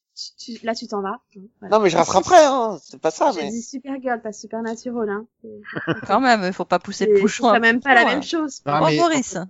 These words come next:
Speaker 4: ton avis sur Supergirl est biaisé parce qu'il y a Sam Witwer, c'est tout.
Speaker 2: Et puis,
Speaker 1: Oui, bah,
Speaker 2: Supergirl est très
Speaker 1: excuse-moi.
Speaker 2: réussie aussi.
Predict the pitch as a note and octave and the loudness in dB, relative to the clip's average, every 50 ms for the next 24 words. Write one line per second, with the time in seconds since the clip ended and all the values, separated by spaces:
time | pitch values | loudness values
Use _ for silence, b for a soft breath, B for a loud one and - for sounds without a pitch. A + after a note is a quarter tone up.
0 | _ _ - D#3 D#3 D3+ - _ D#3 F3 - - B2+ - - - G#2 - B2 A2+ | _ _ -4 -2 0 -2 -2 _ -12 -18 -14 -14 -14 -14 -14 -10 -4 -4 -2 -2
1 | A#2 C3+ C3+ B2 A2+ G2+ F#2+ G#2+ A2+ G#2 A2+ D3 D#3 - - - - - A#2 G#2 | 0 -2 -2 -2 -4 -4 -4 -4 -4 -2 -2 -4 -4 -4 -6 -8 -6 -6 -6 -6
2 | - - A2 A2 G#2+ G#2 F#2+ - G2 F#2+ F2+ D#2+ - _ _ - F2+ - - A#2 | -6 -6 -6 -6 -6 -6 -6 -6 -6 -6 -6 -6 -8 _ _ -20 -20 -16 -14 -14
3 | G#2 E2 _ _ _ _ _ _ _ _ _ _ _ _ - - D3+ C#3+ E3 - | -14 -16 _ _ _ _ _ _ _ _ _ _ _ _ -4 -4 -4 -4 -6 -6
4 | - - C4 C4+ G#3+ A#3+ F#3+ D#3+ D#3 D4+ B3 B3 B3 D3 C3+ E4 E4 C#4 B3 A#3+ | -4 0 0 4 4 6 4 4 6 6 6 6 6 4 2 2 0 -2 0 2
5 | A#3+ C4 A3+ C4 C#4 - - - F#3 D#3+ D#3 - - C#3 | 4 4 4 4 2 0 -4 -10 -10 -12 -12 -14 -20 -20